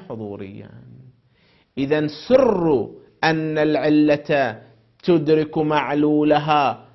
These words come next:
إدراكا حضوريا والعكس، أي أن المعلول يدرك علته إدراكا حضوريا، سر ذلك كله يرجع إلى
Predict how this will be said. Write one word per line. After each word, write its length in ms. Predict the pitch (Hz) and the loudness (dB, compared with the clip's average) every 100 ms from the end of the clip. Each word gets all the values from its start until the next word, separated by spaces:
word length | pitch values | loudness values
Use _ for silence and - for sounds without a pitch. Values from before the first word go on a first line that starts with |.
| _ _ - | _ _ 0
إدراكا 760 | 156 156 156 151 151 160 147 | 4 4 4 2 0 -4 -8
حضوريا 1000 | 147 147 147 151 147 151 147 156 175 139 123 | -8 -8 -4 -2 0 0 0 2 0 0 0
والعكس، 680 | 151 208 208 180 175 123 - _ _ _ | 6 6 6 6 2 0 -12 _ _ _
أي 200 | 147 151 | 0 2
أن 400 | - 160 156 151 | 0 -2 -4 -2
المعلول 960 | 151 156 151 143 143 160 175 165 139 110 - - | 0 0 0 -2 0 2 2 2 2 -2 -8 -10
يدرك 600 | 127 156 208 202 185 180 | 4 6 8 6 4 4
علته 1040 | 170 147 156 151 156 156 147 143 156 139 - - | 0 2 2 2 2 0 -2 -2 -4 -6 -8 0
إدراكا 680 | 156 156 151 175 214 220 196 | 2 4 6 6 6 4 -2
حضوريا، 840 | 185 185 160 160 156 151 165 220 220 - - | -2 -4 -2 0 0 2 2 0 -2 -14 2
سر 360 | 226 220 175 165 | 4 4 2 0
ذلك 540 | 151 151 143 135 135 | 2 4 4 2 -4
كله 560 | - 196 180 147 127 131 | -4 -4 -4 -6 -6 -2
يرجع 500 | 156 175 135 131 117 | 0 -2 -2 -6 -4
إلى 460 | 101 127 143 196 | -4 -4 0 0